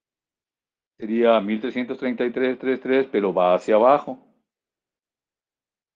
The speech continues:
¿De acuerdo? Ah, supongo que eso les dio, ¿eh?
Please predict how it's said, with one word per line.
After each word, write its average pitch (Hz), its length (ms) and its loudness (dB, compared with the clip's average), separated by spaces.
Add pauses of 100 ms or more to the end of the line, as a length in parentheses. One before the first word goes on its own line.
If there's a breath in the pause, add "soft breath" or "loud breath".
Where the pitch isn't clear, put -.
(300)
¿De 110 80 -8
acuerdo? 139 500 0 (3500)
Ah, 127 100 -4
supongo 143 380 -2
que 156 140 6
eso 156 160 4
les 117 180 4
dio, 135 300 8
¿eh? 170 180 -4